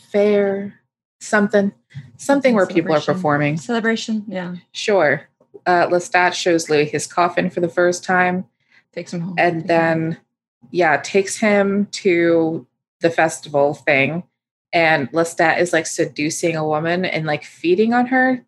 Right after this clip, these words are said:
Speaker 1: during the festival. And then, so, like, Louis starts to feed on her, but he feeds, like, somehow from her mouth, like they're making out.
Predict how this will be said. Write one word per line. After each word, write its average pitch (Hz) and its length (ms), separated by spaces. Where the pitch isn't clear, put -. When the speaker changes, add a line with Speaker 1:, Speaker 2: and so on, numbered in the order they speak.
Speaker 1:
during 175 260
the 165 60
festival. 214 800
And 226 200
then, 311 400
so, 262 200
like, 233 320
Louis 320 340
starts - 320
to 196 60
feed 180 260
on 170 140
her, 165 400
but 214 80
he 220 80
feeds, 277 420
like, 226 220
somehow 226 540
from 208 400
her 196 220
mouth, 165 720
like 190 220
they're 185 160
making 180 460
out. 240 340